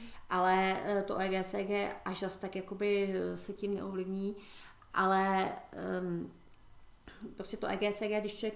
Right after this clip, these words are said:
pije kvalitní zelený čaj, tak v té, minimálně v té preventivní hodnotě, eh, při té každodenní konzumaci,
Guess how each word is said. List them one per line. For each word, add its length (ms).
pije 200
kvalitní 460
zelený 320
čaj, 360
tak 220
v 160
té, 360
minimálně 460
v 80
té 60
preventivní 960
hodnotě, 640
eh, 160
při 160
té 100
každodenní 540
konzumaci, 800